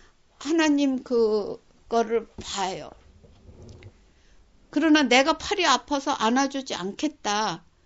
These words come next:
아니면 내가 팔 아프니까 내가 애 못 봐라고 거절하지 않겠다라고 생각한 거는 내가 그보다 더 할 때, 그보다 더 아플 때, 저는 둘째 아이 낳고 류마티스로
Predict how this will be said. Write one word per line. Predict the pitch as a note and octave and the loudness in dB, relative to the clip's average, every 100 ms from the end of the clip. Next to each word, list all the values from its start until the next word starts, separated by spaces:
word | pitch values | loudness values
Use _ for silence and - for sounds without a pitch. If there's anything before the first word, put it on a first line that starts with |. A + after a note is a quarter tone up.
| _ _ _ | _ _ _
아니면 | G#3 G#3+ A#3+ B3 D#4 F#4 _ _ _ _ _ - F#3 | -8 -6 -4 -2 0 -2 _ _ _ _ _ -10 -4
내가 | A3 B3+ B3 - _ _ _ | 0 0 0 -2 _ _ _
팔 | - D#4+ | -6 -2
아프니까 | D4 - A3+ - A#3 A3 - _ | -2 -2 -10 -6 -6 -6 -10 _
내가 | - G3+ G#3+ | -4 -4 -2
애 | A3 A#3+ | 2 2
못 | G3+ G#3 G#3+ | 2 -2 0
봐라고 | B3 A#3 - A3 A#3 D4+ D4+ - _ _ | 2 2 2 0 2 2 2 -2 _ _
거절하지 | - A#3+ B3 C#4 B3+ B3+ B3+ | -4 0 4 2 2 -4 -4
않겠다라고 | G#3+ F3 G3 D#4 D4+ B3+ A#3+ A3+ | -4 -6 -4 -4 -4 -6 -4 -6
생각한 | B3 E4+ D4+ C4+ - G#3+ G#3 | -6 -2 -2 -4 -10 -12 -10
거는 | G#3 A#3 C#4 A3 - _ - - | -8 -6 -6 -6 -16 _ -20 -14
내가 | - B3 D4 D#4 | -2 0 2 0
그보다 | C4+ C4 D#4 D#4 D4+ | 0 -2 0 -2 -4
더 | - G3 | -6 -6
할 | A3+ B3+ A#3+ | -4 -4 -4
때, | C4+ C4+ - - | -10 -12 -14 -8
그보다 | C#4+ D4 D4 C4+ | -6 -4 -4 -6
더 | A3 | -6
아플 | F#3+ - G#3 - A#3 | -8 -8 -12 -10 -12
때, | A3+ G3 F#3+ _ _ _ - | -10 -14 -14 _ _ _ -6
저는 | C4 B3+ C4 B3 - - | 0 2 2 -2 -8 -4
둘째 | C#4+ C#4 B3+ | 0 0 2
아이 | A3+ G#3+ | 0 0
낳고 | G#3+ G#3+ - | -2 -4 -4
류마티스로 | G#3+ A#3 A3+ A3 A3 G#3 G#3 G#3+ C#4 | 0 0 0 -6 -8 -10 -10 -4 -4